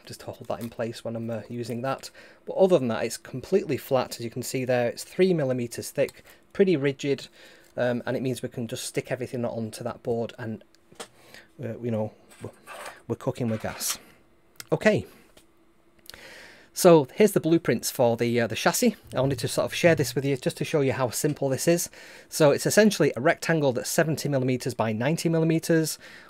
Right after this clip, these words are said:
We have some little, um, tabs, if you like, which are just for the wheels. So they are, um, there's, it's a s-, a sort of trapezium shape, and th-,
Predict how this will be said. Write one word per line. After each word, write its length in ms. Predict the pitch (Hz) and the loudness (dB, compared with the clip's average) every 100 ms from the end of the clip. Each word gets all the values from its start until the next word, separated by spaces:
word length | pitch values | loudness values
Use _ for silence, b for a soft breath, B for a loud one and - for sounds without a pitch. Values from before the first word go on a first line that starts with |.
| - | -4
We 140 | 139 | -4
have 300 | - 131 120 - | 0 2 0 -2
some 260 | - 135 139 | -4 0 4
little, 340 | 180 151 131 | 4 4 2
um, 380 | 127 120 120 135 - B B - | 2 2 2 -4 -14 B B -10
tabs, 420 | - 151 156 123 | -2 0 0 -2
if 140 | 131 | -2
you 80 | 143 | 0
like, 380 | 127 127 - - | 2 2 0 -6
which 200 | 127 - | -6 -2
are 60 | 127 | -4
just 220 | 123 - | -4 -2
for 160 | 127 107 | 0 0
the 60 | |
wheels. 560 | 104 139 170 185 175 - B B B | 0 0 2 0 -2 -12 B B B
So 200 | - 120 | -2 0
they 220 | 123 123 | 2 2
are, 300 | 117 107 107 _ - | 2 -2 -4 _ -4
um, 300 | 117 113 110 - | 0 0 -4 -6
there's, 220 | 117 104 - - | -6 -6 -8 -6
it's 200 | 123 120 | -4 -4
a 40 | |
s-, 180 | - - - | -6 -8 -10
a 40 | |
sort 200 | - - | -6 -4
of 240 | 135 - | -4 -8
trapezium 720 | - - - 175 147 127 113 117 | -6 -6 -2 0 2 2 0 0
shape, 400 | 123 117 - - B B B B | -2 -2 -4 -16 B B B B
and 340 | 120 117 113 113 - | -2 0 0 -2 -10
th-, 160 | - | -16